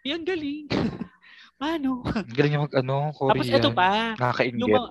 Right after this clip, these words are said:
Speaker 1: yung mga
Speaker 2: <laughs>
Speaker 1: s-, y-, di ba yung mga side, yung mga nasa side stories din is that, yung nagbebenta sila ng internal organs, nakasabot nila yung doktor. Hindi ko alam, ah,
Speaker 2: Oo.
Speaker 1: nung, yung unang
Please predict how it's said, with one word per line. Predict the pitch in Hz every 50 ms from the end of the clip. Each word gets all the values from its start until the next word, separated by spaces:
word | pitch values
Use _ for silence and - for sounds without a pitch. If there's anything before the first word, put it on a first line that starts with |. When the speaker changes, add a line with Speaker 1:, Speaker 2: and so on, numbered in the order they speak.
| - -
Speaker 1:
yung | 208 220 240
mga | 240 254 202 254 254
Speaker 2:
<laughs> |
Speaker 1:
s-, | 147 - -
y-, | - - 196 190 -
di | 190
ba | 190 208
yung | 214 220 214 220
mga | 214 214 208
side, | - 214 190 185 180 180 _ _ -
yung | 185 190 196 202
mga | 190 190 185 185
nasa | 180 180 180 180 - 185 170 170
side | - - 165 151 -
stories | - - - - 156 143 139 139 135 139 139 - - - -
din | - 127 120 117 107 98
is | 120 - - - -
that, | 123 123 _ _ _ _ _ _ _ _ _ _ _ -
yung | 180 214 226
nagbebenta | 262 - 262 247 208 233 233 226 - 226
sila | - 247 226 214 214 208
ng | 208 202 202 196 196 196 196 196 190 -
internal | 202 202 - 202 190 185 190 190 190 -
organs, | - 151 143 139 139 - - 131 127 135 147 160 165 - - -
nakasabot | 160 - 180 - - 175 175 175 -
nila | 175 170 160
yung | 151 151 156 -
doktor. | - 127 - - - _ _ 113 110 110 113 117 117 113 _ _ _ _ _ _ _ - - -
Hindi | - 302 381
ko | 370 392
alam, | 349 339 339 349 349 330 311
ah, | - 285 285 - -
Speaker 2:
Oo. | -
Speaker 1:
nung, | - - - - 269 - - _ - - -
yung | 277 302 320 320
unang | 349 330 330 339 320 302